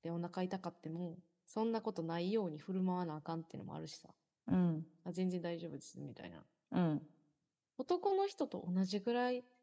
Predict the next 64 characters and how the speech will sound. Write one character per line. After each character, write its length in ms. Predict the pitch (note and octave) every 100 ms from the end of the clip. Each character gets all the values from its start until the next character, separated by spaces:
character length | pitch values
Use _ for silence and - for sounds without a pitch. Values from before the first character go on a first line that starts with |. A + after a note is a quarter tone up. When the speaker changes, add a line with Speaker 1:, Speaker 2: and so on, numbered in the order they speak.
| _ _ _ _ -
Speaker 1:
や 160 | B3+
ら 140 | D4 D4
な 140 | B3
き 120 | -
ゃ 40 | A3
い 80 | F#3+
け 120 | G3+
な 140 | F3+
い 80 | E3+
し、 220 | - F3
や 120 | G3
る 160 | A#3 A#3
み 140 | F#3+
た 80 | -
い 80 | -
な。 140 | - - _ _ -
Speaker 2:
う 60 | F#3+
ん。 200 | E3 - - _ _ _ _ _
Speaker 1:
気 200 | - A#3+
負 200 | A#3 A#3
い 240 | A3 A3 -
の 360 | G3 A#3+ A#3 -
ス 120 | -
テ 180 | A#3+ A3
ー 40 |
ジ 120 | F3+
の 100 | E3+
時 260 | E3 E3+ -
と、 320 | - E3+ - _ _ -
Speaker 2:
う 40 |
ん。 220 | F#3 E3+ D#3+ - _ _ _ _ _ _ _ _ -
Speaker 1:
そ 140 | F#3+
の 60 | F3+
東 200 | F#3+ F#3+
電 160 | G3
オ 160 | A3 G#3+
ー 40 |
エ 20 |
ル 80 | G3+
の 100 | F3+
人 260 | E3+ - F3
の 140 | E3
時 120 | D#3
代 160 | E3 E3+
な 100 | E3
ん 60 | E3
て 80 |
セ 140 | - F#3
ク 100 | F#3+
ハ 120 | F#3+
ラ 120 | A3
と 100 | -
か 80 | -
エ 120 | G3
グ 100 | G#3
か 120 | G3+ E3+
っ 40 |
た 100 | D#3+
と 120 | E3
思 160 | D#3+ D#3+
う 40 |
し。 320 | - E3 E3 - -
Speaker 2:
う 80 | E3+
ん。 420 | E3+ D#3+ D#3